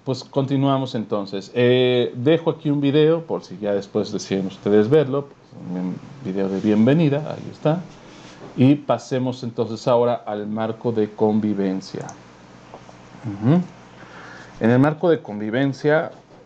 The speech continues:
pues bueno, son de nuevo los puntos importantes para poder, este, ponernos de acuerdo de cómo vamos a desarrollar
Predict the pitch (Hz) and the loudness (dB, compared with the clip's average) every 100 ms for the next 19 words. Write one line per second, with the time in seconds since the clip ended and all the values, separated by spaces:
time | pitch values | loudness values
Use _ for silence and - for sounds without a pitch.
0 | - - 101 92 107 123 110 92 - - | -20 -10 -6 -2 2 2 2 -4 -14 -20
1 | - - - - - - - - - - | -20 -20 -20 -20 -20 -20 -20 -20 -20 -20
2 | - - 117 123 127 131 127 117 - 120 | -8 0 2 4 4 4 0 -4 -4 -6
3 | 131 123 104 110 104 123 123 127 - 101 | -6 -6 -4 -4 -2 -2 -2 -6 -4 -2
4 | 95 - 104 113 110 107 - - 95 73 | -2 -4 0 2 2 0 -6 -8 -4 -2
5 | - - - - 104 104 107 110 107 104 | -4 -8 -14 -4 -2 0 0 0 -2 0
6 | 120 120 127 - 104 104 107 104 - 87 | 0 2 2 0 -6 -4 -4 -4 -4 -4
7 | 87 - 90 104 127 156 | -4 -2 -2 2 2 2